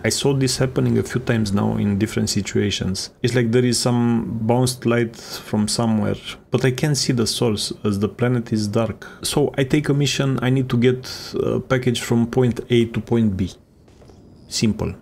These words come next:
Pretty basic stuff. And I hear people praising these missions as you can loot some crates while doing the main objective for extra money.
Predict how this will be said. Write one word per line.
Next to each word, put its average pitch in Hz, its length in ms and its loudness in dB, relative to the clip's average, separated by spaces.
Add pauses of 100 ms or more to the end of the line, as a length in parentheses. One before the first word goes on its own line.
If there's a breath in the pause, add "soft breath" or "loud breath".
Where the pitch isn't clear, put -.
(160)
Pretty 127 240 0
basic 107 380 2
stuff. - 340 -8
And 139 80 2
I 143 60 2
hear 170 240 4
people 156 320 2
praising 135 420 4
these 123 180 2
missions 123 440 2
as 107 180 4
you 104 60 -2
can 107 280 2
loot 127 280 2
some 104 300 0
crates 113 520 0
while 104 180 0
doing 113 280 2
the 107 100 2
main 110 240 4
objective 107 500 0
for - 240 -2
extra - 320 -2
money. 95 400 0